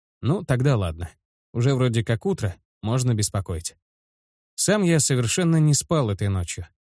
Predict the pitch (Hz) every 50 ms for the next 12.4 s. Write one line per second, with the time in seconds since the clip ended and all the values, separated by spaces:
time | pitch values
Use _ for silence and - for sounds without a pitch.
0 | _ _ _ _ _ - 98 101 107 110 - - 175 160 143 127 113 - - -
1 | 139 123 - - 123 117 - 123 117 - - 156 147 127 107 95 - - 107 110
2 | 110 - - 147 143 110 87 - _ _ _ _ _ _ _ _ - 95 110 107
3 | 101 113 131 127 113 107 113 107 101 95 104 104 107 104 - - 180 175 160 135
4 | 117 117 110 101 107 110 139 151 147 - - 110 - - 104 95 92 - 139 160
5 | 156 139 127 113 104 - _ _ _ _ _ _ _ _ _ 92 101 107 - -
6 | - 165 160 147 - - 120 107 107 123 117 110 110 104 - - 107 104 104 92
7 | 95 98 98 98 95 110 143 160 147 127 113 104 95 - - - 98 95 101 104
8 | 98 - 101 98 95 98 95 - - 113 95 - - 85 82 - - _ _ _
9 | _ _ _ _ _ _ _ _ _ _ _ _ _ _ _ 104 110 147 170 165
10 | 147 - 185 190 170 - - 180 180 185 196 190 175 139 127 117 110 - - 123
11 | 123 110 - 170 175 165 135 110 92 90 98 - - 104 - - 123 117 110 110
12 | 110 110 113 120 117 98 82 78